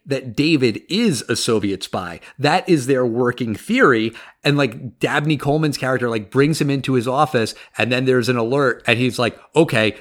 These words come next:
you wait here, person I suspect is a Soviet spy in my office in norad."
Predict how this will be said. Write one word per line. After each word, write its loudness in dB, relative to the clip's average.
you 8
wait 4
here, -2
person 4
I -2
suspect -4
is 2
a 2
Soviet 0
spy -4
in 0
my -2
office 0
in 0
norad." 0